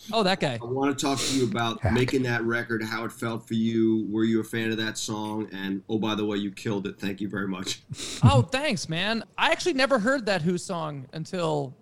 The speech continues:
Speaker 1: until that request. Uh, I've, I've been a huge Who fan from the beginning. Uh, and, uh, you know, I was raised on that. I was raised on Keith Moon and John Bonham and all those guys. And that was the first song that we cut when we, when we, like, shook the dust off after twenty twenty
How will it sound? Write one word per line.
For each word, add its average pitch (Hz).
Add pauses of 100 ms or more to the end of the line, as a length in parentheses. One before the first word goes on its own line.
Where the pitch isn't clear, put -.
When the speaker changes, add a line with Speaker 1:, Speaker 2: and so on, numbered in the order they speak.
(100)
Speaker 1:
until 170
that 160
request. 165
Uh, 156
I've, 156
I've 175
been 180
a 151 (380)
huge 233
Who 220
fan 170 (100)
from 180
the 160
beginning. 147
Uh, 156
and, 165
uh, 147 (140)
you 175
know, 165
I 175
was 170
raised 196
on 131
that. 117
I 143
was 135
raised 190
on 151
Keith -
Moon 156
and 135
John 135
Bonham 127
and 123
all 120
those 123
guys. 135 (500)
And 208
that 220
was 277
the 214
first 240
song 220
that 185
we 180
cut 220
when 185
we, 180
when 185
we, 180
like, 160 (340)
shook -
the 196
dust 196
off 151
after 156
twenty 180
twenty 160